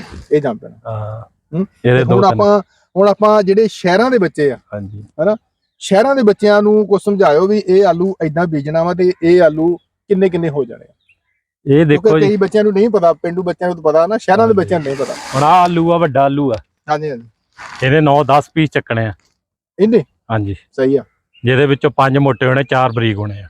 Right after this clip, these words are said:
Speaker 1: ਅੱਛਾ।
Speaker 2: ਜੇ ਨੌ ਪੀਸ ਵੀ ਚੱਕੇ, ਹੁਣ ਆਹ ਗੋਲੀ ਆ,
Speaker 1: ਹੂੰ।
Speaker 2: ਇਹਨੇ ਪੰਜ ਪੀਸ ਚੱਕਣੇ, ਜੇ ਤਾਂ ਤਿੰਨ ਮੋਟੇ, ਦੋ ਬਰੀਕ ਰਹਿ
Speaker 1: ਦੋ
Speaker 2: ਜਾਣੇ।
Speaker 1: ਬਰੀਕ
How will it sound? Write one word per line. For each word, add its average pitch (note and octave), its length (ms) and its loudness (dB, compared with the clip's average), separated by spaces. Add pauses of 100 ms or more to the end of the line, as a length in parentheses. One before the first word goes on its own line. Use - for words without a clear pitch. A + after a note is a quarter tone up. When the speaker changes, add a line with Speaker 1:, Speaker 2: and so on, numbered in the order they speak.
(540)
Speaker 1:
ਅੱਛਾ। A3 360 -2 (160)
Speaker 2:
ਜੇ A#2 80 0
ਨੌ A#2 220 2
ਪੀਸ A#2+ 220 0
ਵੀ A#2+ 100 2
ਚੱਕੇ, B2+ 420 -2 (180)
ਹੁਣ C3+ 120 2
ਆਹ C#3+ 60 2
ਗੋਲੀ C3+ 380 2
ਆ, C#3+ 120 2
Speaker 1:
ਹੂੰ। D3+ 420 -8
Speaker 2:
ਇਹਨੇ C#3+ 200 2
ਪੰਜ C#3 280 0
ਪੀਸ D3 220 0
ਚੱਕਣੇ, D3 280 0
ਜੇ C#3+ 120 2
ਤਾਂ C#3+ 100 -2
ਤਿੰਨ C3+ 260 -2
ਮੋਟੇ, C#3 280 0
ਦੋ B2+ 180 2
ਬਰੀਕ A2+ 280 -2
ਰਹਿ A2 140 -2
Speaker 1:
ਦੋ G#2+ 60 -10
Speaker 2:
ਜਾਣੇ। E3 120 -2
Speaker 1:
ਬਰੀਕ C#3+ 240 -8